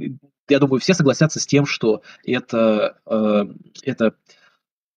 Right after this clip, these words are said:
не снижает моральной ответственности в том, э, случае, если я куплю себе, ну, допустим, Apple, там, или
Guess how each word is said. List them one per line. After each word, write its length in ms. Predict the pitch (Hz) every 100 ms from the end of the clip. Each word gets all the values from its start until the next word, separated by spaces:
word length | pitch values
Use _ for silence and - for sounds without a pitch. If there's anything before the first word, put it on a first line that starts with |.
| _ _ _
не 180 | 147 208
снижает 880 | - - 160 151 156 156 113 - -
моральной 360 | 120 123 117 117
ответственности 540 | 113 196 202 135 -
в 80 | -
том, 560 | - 135 117 110 104 104
э, 40 |
случае, 360 | - 165 165 110
если 220 | 127 113
я 120 | 113
куплю 220 | - -
себе, 320 | 117 - 104 107 -
ну, 80 | -
допустим, 420 | - - - -
Apple, 220 | - - -
там, 100 | _ -
или 240 | 110 98